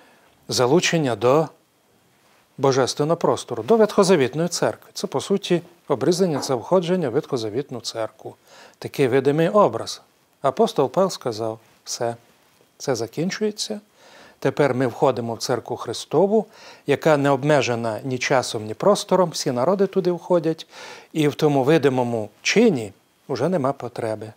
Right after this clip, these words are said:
тому що обрізання вже не плоті, а сердець, духовне входження». Ну, це якісно інший рівень Вселенської Церкви Христової. А Спаситель взяв на себе все,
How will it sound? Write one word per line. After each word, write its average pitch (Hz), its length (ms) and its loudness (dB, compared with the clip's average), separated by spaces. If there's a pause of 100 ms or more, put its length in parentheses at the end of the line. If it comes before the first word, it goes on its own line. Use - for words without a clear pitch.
(120)
тому 120 220 -10
що - 120 -6
обрізання 135 480 -4
вже 117 280 -4 (680)
не 117 180 -4
плоті, 151 640 2
а 123 240 -2
сердець, - 760 -10 (640)
духовне 110 460 -2
входження». - 520 -10 (140)
Ну, 135 120 -12
це - 180 -6 (560)
якісно 131 580 -4 (200)
інший 147 360 -4
рівень 104 340 -2 (500)
Вселенської 117 580 -6
Церкви - 400 -8
Христової. - 640 -18 (400)
А 135 80 -2
Спаситель 165 480 -2
взяв 123 260 0
на 160 100 -2
себе 170 280 -2
все, 127 420 -2